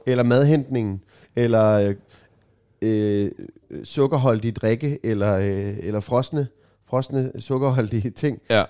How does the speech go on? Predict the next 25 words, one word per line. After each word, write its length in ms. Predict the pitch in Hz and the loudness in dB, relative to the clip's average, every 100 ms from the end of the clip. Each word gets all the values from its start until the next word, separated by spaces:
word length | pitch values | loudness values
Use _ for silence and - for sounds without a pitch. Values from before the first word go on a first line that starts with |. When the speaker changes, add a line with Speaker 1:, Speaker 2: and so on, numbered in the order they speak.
| - | 0
Speaker 1:
Der 60 | |
er, 160 | 165 156 | 2 2
der 120 | 131 | 2
er 60 | 185 | 2
jeg 180 | 170 113 | 2 0
aktiv. 380 | 113 - 107 - | -4 -8 -8 -2
Der 60 | 147 | 0
er 40 | |
Speaker 2:
Ja. 40 | |
Speaker 1:
jeg 80 | - | 0
god. 180 | 135 117 - | -2 -4 -2
Der 60 | |
er 100 | 160 | 0
en, 180 | 156 131 | 0 -2
der 100 | 135 | -2
er 420 | 147 147 131 113 | -2 -2 -2 -2
en, 120 | 101 113 | -2 -4
der 60 | 131 | -6
er 40 | |
en 80 | 127 | -6
god 140 | 127 | -8
forælder, 320 | 113 110 - | -6 -8 -8
synes 260 | 110 101 - - - | -12 -12 -10 -12 -12
jeg. 80 | 135 - | -12 4
Speaker 2:
Men 220 | 143 | 4